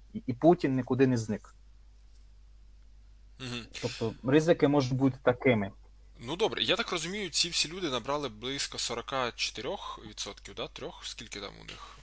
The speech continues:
Speaker 2: Доволі багато. Майже
Speaker 1: Сорок
Speaker 2: половина.
Speaker 1: чо-, сорок чотири відсотки від голосів, і вони зай-,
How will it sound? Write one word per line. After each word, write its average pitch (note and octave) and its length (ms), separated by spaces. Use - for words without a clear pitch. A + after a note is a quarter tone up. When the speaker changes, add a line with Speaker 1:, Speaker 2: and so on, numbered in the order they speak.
Speaker 2:
Доволі B2 240
багато. C#3+ 420
Майже A#2+ 260
Speaker 1:
Сорок G3 440
Speaker 2:
половина. - 20
Speaker 1:
чо-, - 200
сорок G#3 520
чотири F#3 500
відсотки E3+ 760
від D3 200
голосів, D#3 720
і C#3+ 180
вони C#3+ 420
зай-, C3+ 300